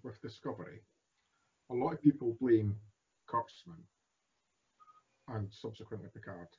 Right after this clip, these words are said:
A lot of people blame Kurtzman. In the case of Discovery, though, um, a lot of the blame for some of the faults with it has to fall at Brian Fuller's door. Because he came up with the concept,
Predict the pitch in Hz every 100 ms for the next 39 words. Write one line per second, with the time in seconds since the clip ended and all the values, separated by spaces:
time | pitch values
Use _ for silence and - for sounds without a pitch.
0 | _ - 131 143 147 139 - 113 113 107
1 | 107 95 - - - - - - _ _
2 | _ _ _ _ _ - 151 151 151 -
3 | 196 214 180 - 156 - 156 147 92 -
4 | - _ _ _ _ _ _ _ _ _
5 | _ 117 101 101 98 _ _ - 117 160
6 | 185 143 147 143 104 95 113 101 95 -
7 | _ _ - - 151 127 110 135 135 101
8 | - - - _ _ _ 135 151 - 151
9 | 107 101 107 - 95 95 - - 160 -
10 | 180 - _ _ _ _ _ _ _ _
11 | _ _ _ _ _ _ - - - -
12 | 110 113 - - 185 185 196 165 147 -
13 | - 120 101 104 98 120 _